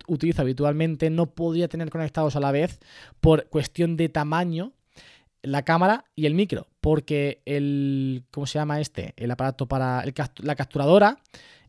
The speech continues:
es más gordita, entonces en el hub, para la gente de Twitch que lo esté viendo, eh, en este hub, s-, cuando lo pongo aquí,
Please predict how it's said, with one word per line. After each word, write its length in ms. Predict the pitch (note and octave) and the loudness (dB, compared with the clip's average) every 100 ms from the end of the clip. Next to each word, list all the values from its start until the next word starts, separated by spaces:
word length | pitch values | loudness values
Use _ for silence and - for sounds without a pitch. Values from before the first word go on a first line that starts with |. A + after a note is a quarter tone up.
| - | -10
es 240 | D3 - - - | -6 -6 -8 -6
más 260 | D#3 D#3+ | -2 0
gordita, 560 | D3 D#3 D#3+ F3 G3 - | 0 0 0 -2 -6 -6
entonces 400 | D#3 C#3 D#3+ C#3 - | -10 -4 -4 -4 -8
en 140 | C#3 | -6
el 100 | C3+ | -4
hub, 280 | B2 E3 - _ _ _ _ | -2 -4 -4 _ _ _ _
para 120 | - | -10
la 60 | A2+ | -8
gente 240 | D3 C#3 | -6 -4
de 80 | D3 | -4
Twitch 220 | C3+ D3+ | -4 -8
que 80 | - | -4
lo 60 | C#3 | -6
esté 220 | - C#3 | -4 -4
viendo, 380 | D3+ D#3+ D#3 A#3+ _ _ _ _ _ _ - - - - - _ - | -2 -4 -6 -10 _ _ _ _ _ _ -20 -20 -20 -20 -20 _ 0
eh, 300 | C#3+ C#3+ C3+ | 2 2 2
en 80 | |
este 220 | E3+ - E3+ | -2 0 -2
hub, 360 | G3 G3 - _ _ _ _ _ _ | 2 0 -2 _ _ _ _ _ _
s-, 140 | - - | -16 -10
cuando 200 | - C3 | -6 -2
lo 120 | C3 | 0
pongo 280 | B2+ F3+ G3 | 2 4 6
aquí, 400 | F#3 - G#3+ B3+ | 4 4 0 0